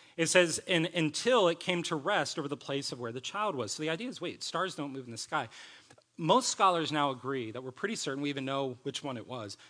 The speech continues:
um, that the Greek term for star is actually kind of ambiguous, and it can mean essentially star or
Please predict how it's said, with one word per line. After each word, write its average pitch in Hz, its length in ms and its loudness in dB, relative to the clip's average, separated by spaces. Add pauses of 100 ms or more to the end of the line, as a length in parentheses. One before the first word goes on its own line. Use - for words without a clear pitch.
(120)
um, 143 400 4 (400)
that 156 260 4
the 151 80 0
Greek 226 260 0
term 180 220 0
for 147 120 0
star 160 320 2
is 123 100 -4
actually 135 260 -4
kind 139 140 -8
of 123 60 -8
ambiguous, 123 520 -6
and 156 140 -6
it 160 60 0
can 160 160 0
mean 160 240 2
essentially 147 500 -4
star 139 440 -2
or 143 500 -8